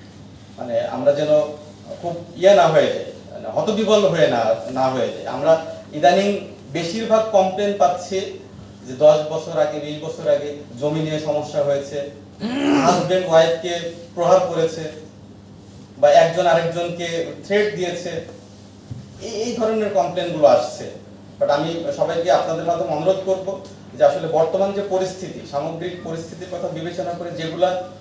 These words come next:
সামঞ্জস্যপূর্ণ বর্তমান প্রেক্ষাপটে, সেই জিনিসগুলো যেন আমাদের কাছে আসে, যাতে আমাদের কাজ করতে সুবিধা হয়, আপনাদের যাতে উপকারে আসে।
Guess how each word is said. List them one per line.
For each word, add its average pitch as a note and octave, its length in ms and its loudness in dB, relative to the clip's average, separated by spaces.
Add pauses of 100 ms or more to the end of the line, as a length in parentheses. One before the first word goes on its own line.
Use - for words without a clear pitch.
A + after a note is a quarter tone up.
(380)
সামঞ্জস্যপূর্ণ A3 920 0 (240)
বর্তমান F3+ 420 4
প্রেক্ষাপটে, D#3+ 520 -6 (400)
সেই A#3 180 -4
জিনিসগুলো G3 400 -4
যেন F3 140 -4
আমাদের D3 440 -2
কাছে - 220 0
আসে, - 320 0 (300)
যাতে C#3+ 160 4
আমাদের D#3+ 280 2
কাজ F#3+ 160 2 (120)
করতে A3+ 200 -2
সুবিধা E3+ 360 0
হয়, - 80 6
আপনাদের E3+ 360 -4
যাতে G3+ 240 0 (240)
উপকারে A3+ 440 2
আসে। - 300 -2